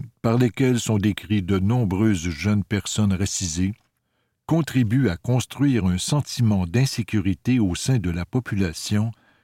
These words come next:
qui en vient à réclamer une solution policière.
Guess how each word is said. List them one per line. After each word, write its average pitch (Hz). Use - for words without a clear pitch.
qui 139
en 131
vient 135
à 95
réclamer 107
une 101
solution 107
policière. 87